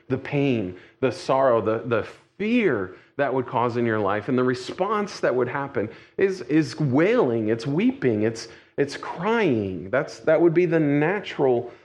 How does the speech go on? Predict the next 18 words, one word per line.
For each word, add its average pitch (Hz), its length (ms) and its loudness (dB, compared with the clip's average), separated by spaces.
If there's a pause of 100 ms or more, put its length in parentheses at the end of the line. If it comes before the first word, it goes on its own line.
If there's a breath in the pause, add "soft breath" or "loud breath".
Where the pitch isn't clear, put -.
(340 loud breath)
response, 180 680 0
and 131 80 4
that's 151 180 -2
what 147 120 -2
he's 151 200 0
saying. 135 480 2
As 143 320 0
this 156 200 -2
invasion 147 760 2
of 131 140 0
Assyria 143 500 2
comes 139 300 -2
into 151 300 0
Moab, 135 380 2
that's 127 220 0
what's 143 180 -2
gonna 135 240 -2
happen. 139 380 -4